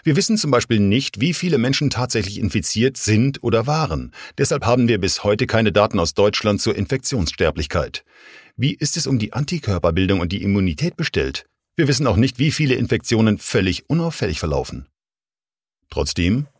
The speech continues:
wurden unter dem großen Druck von Bund und Ländern Millionen gesunder Menschen auf der Basis völlig inadäquater Studien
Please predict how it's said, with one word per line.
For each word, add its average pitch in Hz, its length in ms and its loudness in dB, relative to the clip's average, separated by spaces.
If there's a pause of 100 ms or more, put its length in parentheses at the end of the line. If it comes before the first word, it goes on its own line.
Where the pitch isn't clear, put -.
wurden 175 260 0
unter 147 240 0
dem 98 160 2
großen 107 400 0
Druck 110 280 -2
von 80 340 0
Bund 104 180 0
und 80 140 -2
Ländern 104 400 2
Millionen 113 500 0
gesunder 110 320 2
Menschen 104 320 0
auf 92 120 0
der 101 100 2
Basis 113 320 2
völlig 175 440 -2
inadäquater 117 880 -4
Studien 85 540 0